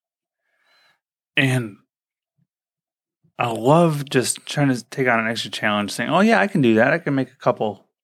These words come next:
couple bucks here, couple bucks there." I love to do that. And it was so weird to me because that's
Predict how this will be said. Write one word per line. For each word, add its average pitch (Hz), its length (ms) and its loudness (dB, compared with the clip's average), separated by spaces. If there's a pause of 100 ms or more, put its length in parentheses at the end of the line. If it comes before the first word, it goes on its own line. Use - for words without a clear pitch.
(160)
couple 117 240 0
bucks 107 320 0
here, 120 260 -2
couple 110 320 -8
bucks 101 320 -4
there." 104 380 -6 (400)
I 117 100 2
love 104 400 4
to 107 100 -2
do 156 240 2
that. 98 260 -4 (2250)
And 139 140 2
it 127 60 0
was 110 180 -4
so - 200 2
weird 151 340 4
to 127 40 2
me 101 200 2
because 95 680 -2 (1120)
that's - 400 -2